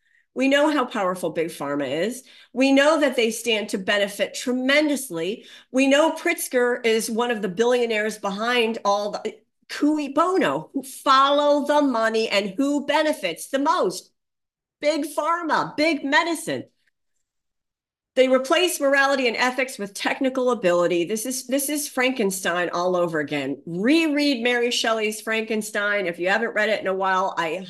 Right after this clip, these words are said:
highly recommend doing so. And you're just going to see, oh my God, this is exactly what we're doing. And so now,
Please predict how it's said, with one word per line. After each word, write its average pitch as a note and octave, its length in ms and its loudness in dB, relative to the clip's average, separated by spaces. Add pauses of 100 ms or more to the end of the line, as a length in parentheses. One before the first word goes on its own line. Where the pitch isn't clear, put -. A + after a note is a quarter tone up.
highly A#3+ 380 4
recommend E3+ 560 0
doing F3 300 -2
so. E3 420 -2
And E3 180 -2
you're F#3 140 -2
just F#3+ 240 -8
going F3+ 160 -2
to F3+ 80 -4
see, F#3 500 0
oh F3+ 160 -2
my C#3 200 -4
God, D#3+ 320 0
this D3+ 120 -8
is D3+ 140 -10
exactly D3 500 -4
what C3+ 160 -6
we're D#3+ 80 -4
doing. A3+ 460 2 (1500)
And F#3 160 2
so A3+ 200 0
now, D4+ 580 4